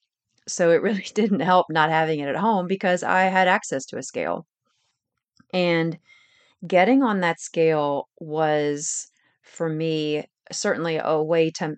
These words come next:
to kinda manage to see where I was going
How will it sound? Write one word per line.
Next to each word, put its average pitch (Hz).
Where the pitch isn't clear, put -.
to 170
kinda 156
manage 151
to 160
see 160
where 151
I 147
was 151
going 170